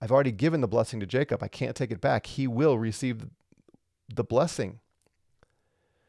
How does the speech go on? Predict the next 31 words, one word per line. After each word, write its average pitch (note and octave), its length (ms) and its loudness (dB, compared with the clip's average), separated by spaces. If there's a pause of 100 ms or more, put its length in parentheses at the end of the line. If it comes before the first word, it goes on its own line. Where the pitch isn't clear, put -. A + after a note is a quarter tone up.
(840)
When C#3 140 2
Esau E3+ 260 10
heard E3 200 12
the D#3+ 80 8
words D#3+ 180 8
of D#3 60 4
his B2 100 -2
father, D#3 300 10
he C3 160 4
cried F3 720 6
out D3+ 260 10
with C3 120 2
an B2+ 80 0
exceedingly E3+ 720 -2
great C#3+ 500 2
and A#2+ 280 -4
bitter D3+ 280 2
cry B2 420 2
and A#2 140 0
said C3 200 2
to C#3 80 0
his C3 120 -2
father, A#2 360 4
"Bless C#3 500 2
me, D3+ 400 -2
even D#3+ 320 0
me D#3 200 2
also, C#3 640 4
O B2 180 4
my A#2 220 0
father." A2 580 2